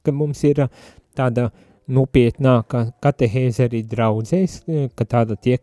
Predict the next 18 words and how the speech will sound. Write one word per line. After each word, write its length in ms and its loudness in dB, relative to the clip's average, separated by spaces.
piedāvāta. 840 2
Es 160 2
domāju, 320 4
ka 100 -4
priesteri 520 0
arī, 260 2
ā, 220 -2
nevienmēr 640 2
var, 400 0
gan 440 -6
aizņemtības, 840 0
gan, 240 -4
ā, 160 -2
iespējams 480 -2
arī 160 -4
citu 380 -2
darbu, 400 2
ā, 640 -6